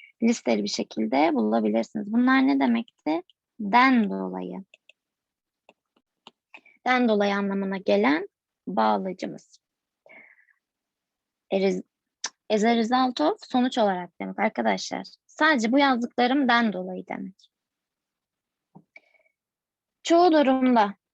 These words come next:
tekrar bakalım cümleye ne diyor. Çoğu durumlarda because of, den dolayı yüksek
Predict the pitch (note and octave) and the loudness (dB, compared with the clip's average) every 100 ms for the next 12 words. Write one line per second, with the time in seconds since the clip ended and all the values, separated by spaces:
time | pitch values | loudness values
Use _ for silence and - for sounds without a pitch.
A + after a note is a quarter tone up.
0 | - C4 - G#3+ A3 G#3+ - G#3+ G#3+ G3 | -4 -4 2 2 2 0 -2 -4 -4 -4
1 | G3+ G3 A3 A3 F#3 F#3 F#3 - _ _ | -6 -4 -4 -4 -4 -8 -8 -16 _ _
2 | _ _ _ _ _ _ _ _ _ _ | _ _ _ _ _ _ _ _ _ _
3 | - - D4 D4 D4+ D#4 B3+ B3 B3 A#3 | -4 2 4 6 4 2 0 0 0 0
4 | G#3+ F#3+ G#3 - A3+ - C4+ C4 A3 - | -2 -2 -4 -4 -8 -6 0 0 -2 -6
5 | - - C#4 C4+ G#3+ G3 F#3+ F#3+ F#3+ F#3+ | -6 -2 0 0 -2 -4 -8 -10 -10 -8
6 | G#3 G#3 - C#4 F4 | -8 -8 -2 0 0